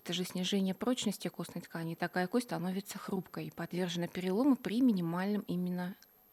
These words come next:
падении. То есть падение с высоты собственного роста, минимальная травма. Также можно получить этот перелом при, а, неудобном повороте, при чихании, то есть совершенно еще при минимальной травме.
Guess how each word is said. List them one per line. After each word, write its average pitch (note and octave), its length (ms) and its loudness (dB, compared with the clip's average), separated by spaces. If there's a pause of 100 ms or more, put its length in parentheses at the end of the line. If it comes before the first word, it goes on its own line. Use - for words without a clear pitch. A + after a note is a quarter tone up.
(240)
падении. E3 540 -2 (420)
То - 60 -4
есть - 140 -6
падение G3+ 440 6
с - 60 -10
высоты - 340 -2
собственного F3+ 640 -4
роста, D#3+ 260 -4
минимальная F3 560 2
травма. D3 400 -2 (540)
Также A#3 260 6
можно A3+ 260 8
получить G3+ 380 -2
этот F#3+ 220 -2
перелом E3+ 520 -2
при, G#3+ 440 -2
а, E3+ 200 -4
неудобном F3+ 500 -2
повороте, E3+ 680 -4
при F3+ 180 -4
чихании, D#3+ 680 -2
то - 100 -8
есть - 200 -10
совершенно A#3 680 4 (440)
еще G3+ 360 8
при G#3 160 -4
минимальной D#3+ 540 0
травме. G3 540 2